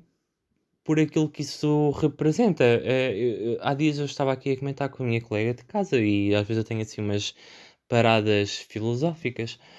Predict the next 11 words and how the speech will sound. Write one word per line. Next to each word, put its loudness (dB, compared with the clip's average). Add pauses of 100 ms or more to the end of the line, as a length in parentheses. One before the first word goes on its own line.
(340)
e, 4
<laughs> 2
e 2
estava 0
a 0
comentar -2
com -2
ela, 0 (640)
eh, 4
sobre 2 (380)
qua-, -2